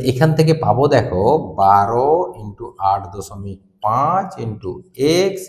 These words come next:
into এক দশমিক পাঁচ, সাতশো পঁয়ষট্টি। এখান থেকে এক্স এর মান নির্ণয় করব সাতশো পঁয়ষট্টি বাই বারো, আট দশমিক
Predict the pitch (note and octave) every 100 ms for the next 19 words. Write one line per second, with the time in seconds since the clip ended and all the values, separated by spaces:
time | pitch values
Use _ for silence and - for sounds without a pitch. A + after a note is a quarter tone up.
0 | A2+ G#2 G#2+ - A2 G#2 F2+ G2 - F#2+
1 | F#2+ F#2+ F#2 - D#3 G3+ G#3 - - -
2 | _ _ _ - - F2+ - - - D#2
3 | - - D#2 E2 - _ - - _ _
4 | _ _ - B2+ D3 D3+ C#3 C#3+ C#3+ -
5 | D#3 D#3 D3+ D3+ D#3+ E3 E3+ F3 F#3 G3
6 | G#3+ - - G#2+ - - A2+ G2 - G2+
7 | A2 A#2 - E3 E3+ - - G3 D#3+ F#2
8 | F#2 F#2+ F2+ D2+ - - - _ _ _
9 | _ _ _ _ F2+ E2 F2+ G2 B2 E3+
10 | G#3 B3+ - - - F#2+ G2 F2 G2 -
11 | F#2+ F#2+ F#2